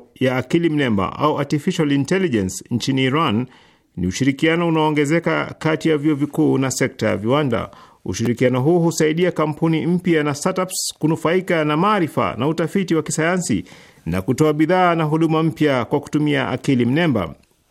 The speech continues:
Maarifa ya kitaaluma yanaonekana kwa kiasi kikubwa kama mfano wa maendeleo ya kiuchumi, hasa kwa kuboresha uwezo na utendaji wa kiuchumi wa maeneo. Uingiliano kati ya sayansi na viwanda sio tu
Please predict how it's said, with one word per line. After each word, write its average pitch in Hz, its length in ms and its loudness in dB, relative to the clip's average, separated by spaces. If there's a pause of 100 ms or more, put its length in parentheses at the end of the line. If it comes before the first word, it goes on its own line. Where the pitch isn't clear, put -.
Maarifa 233 480 2
ya 165 80 0
kitaaluma 165 640 0
yanaonekana 131 1040 -2
kwa 135 180 0
kiasi 139 380 0
kikubwa 139 640 -2
kama 156 420 0
mfano 165 580 0
wa 131 180 0
maendeleo 131 480 2
ya 113 100 0
kiuchumi, 143 460 0
hasa 170 380 0
kwa 101 200 -2
kuboresha 139 540 0
uwezo 135 500 0 (160)
na 98 100 -2
utendaji 131 480 0
wa 120 100 2
kiuchumi 113 600 0
wa 101 420 -2 (500)
maeneo. 123 560 0 (1200)
Uingiliano 220 640 4
kati 202 300 0
ya 202 60 2
sayansi 165 460 -2
na 147 100 2
viwanda 139 420 0
sio 147 180 0
tu 170 520 0